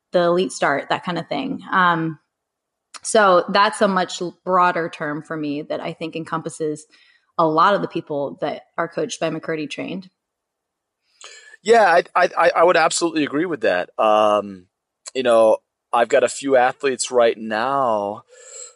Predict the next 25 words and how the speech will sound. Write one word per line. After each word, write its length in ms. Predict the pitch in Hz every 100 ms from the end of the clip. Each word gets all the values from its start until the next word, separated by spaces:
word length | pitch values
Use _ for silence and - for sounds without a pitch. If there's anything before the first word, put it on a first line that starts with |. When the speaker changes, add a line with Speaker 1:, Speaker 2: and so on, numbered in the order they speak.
| -
Speaker 2:
who 480 | 156 143 139 131 - _ _ _ _ _ _ _
have 260 | - 139 139
the 80 |
potential 600 | - - 151 208 269 240 -
to 500 | - 139 123 113 - _
get 140 | 139
a 40 | 120
contract 540 | - 113 117 131 139
on 120 | 127
the 100 | 113
road, 360 | 98 104 147 175
and, 520 | 143 107 101 101 101 - - _ _ _ _ 113
uh, 220 | 110 92
that 220 | 120 120
sounds 300 | - 131 113
great 220 | 123 131
and 80 | -
all, 200 | 113 107
but 260 | 107 110 - _ -
it 120 | 117
doesn't 260 | 143 160
really 320 | 139 143 131 110
help 320 | 117 127 -
them 160 | 117
financially, 800 | 104 113 107 135 214 220 175 214